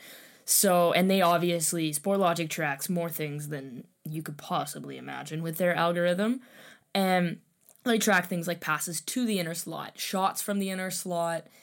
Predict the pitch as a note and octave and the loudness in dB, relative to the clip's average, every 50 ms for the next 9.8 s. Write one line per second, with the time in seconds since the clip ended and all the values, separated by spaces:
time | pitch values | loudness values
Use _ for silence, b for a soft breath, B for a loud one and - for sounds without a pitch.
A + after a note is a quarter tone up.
0 | B B B B B B B _ G3+ G3+ G3 G3 - - G#3 F#3+ F#3 F3+ F3+ F3 | B B B B B B B _ 0 0 2 0 0 2 2 2 2 2 2 2
1 | F3 E3 D#3 C#3+ - _ _ _ _ _ _ _ _ _ F#3+ - - G#3 G3 F#3+ | 0 0 -4 -8 -10 _ _ _ _ _ _ _ _ _ -8 -2 0 0 0 0
2 | G3 G#3 A3+ A#3+ A#3+ B3 A#3+ G3+ G3 G3 F#3+ G3 F#3 E3 F3 E3+ E3+ E3+ - G#3 | 0 0 2 2 2 2 2 2 2 2 2 0 0 -2 -4 -4 -4 -4 -4 -4
3 | G#3+ A3 A3+ A3+ G#3 E3+ E3+ E3+ G3+ F#3+ F#3 F3+ - - F#3 F3 F3 F3 E3+ E3+ | -2 -2 0 0 -2 -2 -4 -4 -4 -4 -4 -4 -4 -4 -2 -2 0 0 0 0
4 | F3 E3+ E3+ E3+ - - _ _ _ _ - - - - - - - - - G#3 | 0 0 -2 -4 -8 -10 _ _ _ _ -10 -8 -6 -4 -4 -2 -2 -2 0 -2
5 | G3+ G3+ - - - - G3+ F#3+ F3 F3 E3+ E3 E3 E3 D#3+ E3+ F#3+ G#3 - _ | -2 -2 -4 -6 -6 -6 -6 -4 -4 -4 -4 -6 -8 -8 -10 -10 -12 -14 -16 _
6 | - - - F3 D#3 D#3 - - - - - - - - - - F3 E3 E3 D#3+ | -12 -6 -4 -4 -4 -4 -6 -8 -10 -12 -12 -14 -16 -14 -6 -4 -4 -4 -4 -6
7 | D#3 - - F#3+ - - _ _ _ _ _ _ _ _ F3+ E3+ E3 E3 - E3+ | -8 -10 -10 -12 -12 -16 _ _ _ _ _ _ _ _ -8 -8 -6 -8 -8 -8
8 | D#3 - E3 D#3+ D#3 - - - F3 E3+ E3+ E3+ E3 D#3+ D#3 - D#3+ D3 D3 C#3+ | -8 -6 -6 -6 -6 -6 -4 -2 -2 -2 -2 -4 -6 -8 -8 -6 -6 -6 -6 -6
9 | D3 - - E3+ D#3+ D3+ - - - - - - - - - _ | -10 -12 -12 -10 -8 -6 -8 -8 -8 -10 -12 -12 -12 -16 -20 _